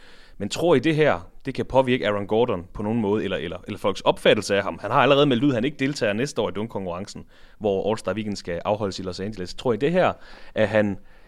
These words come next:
sidste år, altså for alvor bryder igennem på grund af den her dunkkonkurrence, han lige pludselig holder folk øje med ham i Orlando? Nu falder han altså igennem,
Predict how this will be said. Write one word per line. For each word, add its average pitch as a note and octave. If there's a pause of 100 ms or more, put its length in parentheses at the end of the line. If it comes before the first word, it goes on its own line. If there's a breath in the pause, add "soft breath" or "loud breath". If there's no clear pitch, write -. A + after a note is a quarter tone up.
(180 soft breath)
sidste -
år, B2+ (240)
altså A2
for A2+
alvor D3
bryder G#2
igennem G#2 (640)
på A#2
grund A#2+
af C#3+
den D3+
her C3
dunkkonkurrence, A#2+
han A#2
lige D#3+
pludselig C3+
holder G2+
folk C3
øje C#3
med C3+
ham E2 (640)
i B2
Orlando? G2+ (420 soft breath)
Nu C3+
falder C3
han A2+
altså A2+
igennem, G#2+